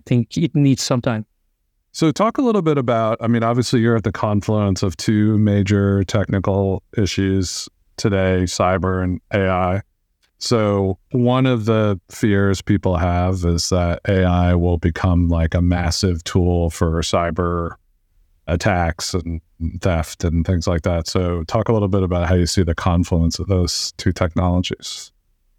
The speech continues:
Speaker 1: Yes, there's this kind of risk, especially we have more, uh,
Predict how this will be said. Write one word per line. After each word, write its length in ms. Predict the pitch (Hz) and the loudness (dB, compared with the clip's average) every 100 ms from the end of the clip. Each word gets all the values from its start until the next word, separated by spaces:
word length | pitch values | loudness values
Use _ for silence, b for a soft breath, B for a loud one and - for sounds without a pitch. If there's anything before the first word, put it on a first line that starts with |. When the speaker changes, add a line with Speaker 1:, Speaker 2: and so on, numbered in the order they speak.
| _ _ _ _ _ _ | _ _ _ _ _ _
Speaker 1:
Yes, 440 | 156 160 127 - | 0 2 0 -4
there's 260 | - 175 196 | 0 0 2
this 300 | 160 - - | 0 0 -6
kind 340 | - 135 135 | -2 0 2
of 560 | 127 123 120 117 113 113 - - | 2 2 2 0 -2 -4 -10 -4
risk, 600 | 120 127 - - - - _ - | 0 0 -2 -10 -14 -18 _ -2
especially 760 | 151 - - 147 - 139 131 | -2 -4 -2 -2 0 0 0
we 120 | 127 | 0
have 200 | 120 123 | 0 0
more, 460 | 131 127 127 123 151 | 0 2 2 0 0
uh, 180 | 135 | -2